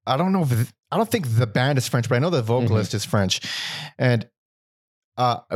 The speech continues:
Speaker 1: it's a, l-, a tad ironic because I'm not even mentioning C'est Comme Ça, which is a French
Speaker 2: Mm-hmm.
Speaker 1: phrase, uh, but Running Out of Time.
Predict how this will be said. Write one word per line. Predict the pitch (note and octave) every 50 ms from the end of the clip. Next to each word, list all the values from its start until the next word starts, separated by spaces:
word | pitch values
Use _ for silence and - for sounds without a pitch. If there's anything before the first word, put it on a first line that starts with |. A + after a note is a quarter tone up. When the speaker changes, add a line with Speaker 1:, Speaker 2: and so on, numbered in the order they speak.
| D3 D#3+ D3+ - - - -
Speaker 1:
it's | E3 D3 - -
a, | -
l-, | - D#3 C#3+ D3+ E3+ -
a | - C3+
tad | C3 - - - - F3+ F3+ D#3
ironic | C3 A#2+ A#2 A#2 A#2+ C3 C3+
because | C#3 C3 B2
I'm | B2+
not | C#3+ D3
even | C#3 C3 A#2+ A2 - _ _ -
mentioning | G3+ C#3 C#3 D3 C#3+ - C#3 B2+ A#2+ A2+
C'est | - - - B2+
Comme | - B2+ A2+
Ça, | - C3 A2+ A#2+ B2+ B2+ -
which | B2+ A#2+ -
is | A2+ A2
a | G#2
French | G#2 - - - - B2+ A#2+ G#2+ -
Speaker 2:
Mm-hmm. | - G#2 F#2+ - _ _ _ _ _ _ _ _ _ _ - - - - -
Speaker 1:
phrase, | - - B2+ A#2 A#2 B2+ C3+ B2+ - - - - E3+ D3+ -
uh, | B2 A#2+ - -
but | C3+ B2+ G#2+ A2+
Running | D#3+ E3 F3+ F3+
Out | D#3+
of | C#3
Time. | - D3+ D3 C#3 A2+ F#2 F#2